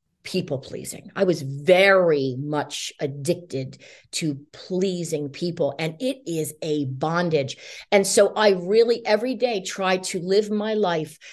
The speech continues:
so that God is pleased. And if, if you're always gonna have,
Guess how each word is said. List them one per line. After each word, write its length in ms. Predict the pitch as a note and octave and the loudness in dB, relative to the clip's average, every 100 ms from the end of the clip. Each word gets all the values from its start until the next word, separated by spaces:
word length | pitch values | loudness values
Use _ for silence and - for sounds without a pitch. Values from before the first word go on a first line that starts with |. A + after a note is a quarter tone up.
| - | -6
so 200 | - F#3 | 2 6
that 280 | F3 F3 D#3+ | 4 2 -6
God 460 | E3+ F3+ G#3 A#3+ | -2 0 0 -2
is 200 | - G#3 | -4 -6
pleased. 840 | - - G#3+ E3+ C3+ D3 D#3+ - - _ _ - - _ | -8 -4 -2 -2 -4 -10 -12 -14 -18 _ _ -20 -20 _
And 240 | G#3 G3 F#3+ | 2 4 4
if, 160 | G3+ - G3+ G3+ | 0 -2 -2 0
if 180 | G#3+ E3+ - A3+ - _ _ | -2 -2 -6 -16 -16 _ _
you're 280 | A3+ A3+ C#4 | -2 4 6
always 300 | C#4 C4+ C4+ | 8 6 4
gonna 220 | - F#3+ | 4 2
have, 320 | E3 F3+ F3 | 2 2 2